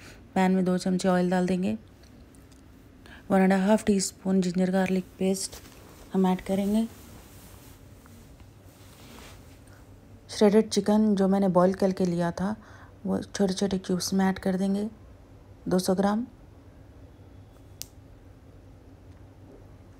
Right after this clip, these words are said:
अब हम इसमें रेड कुटी हुई लाल मिर्च ऐड करेंगे, हल्दी पाउडर हाफ टी स्पून,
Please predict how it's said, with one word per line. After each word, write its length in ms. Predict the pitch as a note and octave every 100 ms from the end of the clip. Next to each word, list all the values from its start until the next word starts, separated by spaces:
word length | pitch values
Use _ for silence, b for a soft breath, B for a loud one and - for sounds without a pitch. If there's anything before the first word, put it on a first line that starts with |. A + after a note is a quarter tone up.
| - - - - - - - - - B B
अब 120 | B G#3
हम 220 | G#3 G3+
इसमें 300 | F#3+ - G3+ G3 F#3
रेड 320 | F#3 G3 - - - - -
कुटी 260 | G3 G3+
हुई 140 | G3+ G3
लाल 240 | F#3+ F#3+
मिर्च 220 | F#3+ F#3
ऐड 160 | G3 F#3+
करेंगे, 400 | G3+ G3 G3+ A3 - - - - - - - - - - - - - - - - - - - - - - - - - - - - - - - - - - - - - - B B B -
हल्दी 180 | F#3+ G3
पाउडर 280 | G3+ G3+ G3
हाफ 220 | F#3 F#3 -
टी 100 | F#3
स्पून, 420 | - F#3 F3+